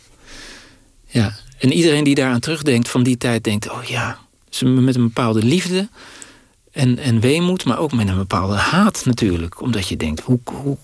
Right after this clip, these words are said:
kon het dat, dat we dat soort dingen deden?" En dat is een beetje het gevoel wat Tim ook ha-, he-, heeft gehad toen hij, eh, eh, dit boek wilde schrijven. En ook wat Kim meteen herkende, eh, toen ze het boek las en dacht: "Hier moet een, hier moet een serie van komen."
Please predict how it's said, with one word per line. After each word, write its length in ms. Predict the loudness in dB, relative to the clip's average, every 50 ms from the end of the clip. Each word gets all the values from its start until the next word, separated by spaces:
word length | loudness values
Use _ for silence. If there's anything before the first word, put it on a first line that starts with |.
| -16 _ _
kon 200 | -8 -4 0 2
het 140 | 2 2 0
dat, 140 | -2 -6 -8 -6 _
dat 120 | -4 -2
we 60 | -2
dat 200 | -2 -2 -4 -4
soort 160 | -4 -4 -2 0
dingen 220 | 0 2 2 2
deden?" 320 | 0 0 -2 -2 -2 -4 -6 -8 -10 -16 -20 -20 -20 -20 -20 -20 -20 -4
En 80 | 2 2
dat 40 | 4 4
is 20 |
een 80 | 4 4
beetje 240 | 4 4 2 2 0
het 100 | -2 -2
gevoel 340 | -2 0 2 2 4 4 2
wat 120 | 2 -2 0
Tim 240 | 0 0 2 2 2
ook 220 | 2 0 0 -2
ha-, 140 | -4 -6 -6 -4
he-, 120 | -2 0 0 2
heeft 360 | 2 2 2 2 2 0 -2
gehad 340 | -2 0 0 2 0 0 0
toen 160 | 0 0 2
hij, 180 | 2 0 -2 -6 -12 -16 -16 -14 -14 -14 -16 -18 -20 _ -10
eh, 400 | -2 2 2 4 4 4 2 0
eh, 60 | -4 -6 -6 -2 0 0 2 4
dit 140 | 2 2
boek 180 | 2 0 0 2
wilde 240 | 2 2 2 2 0
schrijven. 520 | -2 -2 -2 -2 -2 -4 -4 -6 -10 -6 -2
En 280 | 0 2 2 2 0 -4 -10 _ -20 _ _ _ -4 0
ook 180 | 0 0 2
wat 180 | 0 0 -2 0
Kim 200 | 0 2 4 4
meteen 340 | 2 2 2 0 0 0 0
herkende, 560 | -2 -2 -2 -2 0 0 0 -2 -4 -6 -8 -12
eh, 200 | -12 -6 -2 0
toen 240 | 0 2 2 2 2
ze 80 | 2
het 100 | 0 0
boek 160 | 0 -2 0 0
las 300 | 0 0 0 0 -2 -4
en 100 | -4 -4
dacht: 240 | -4 -4 -6 -6
"Hier 240 | -6 -4 -2 0 2
moet 160 | 2 0 2
een, 180 | 2 0 0 -2 -4 -6 -2
hier 160 | 2 2 4
moet 240 | 4 4 4 2 2
een 100 | 0 -2
serie 340 | -2 -2 -4 -4 -4 -6 -6
van 120 | -8 -8
komen." 260 | -8 -8 -10 -10 -12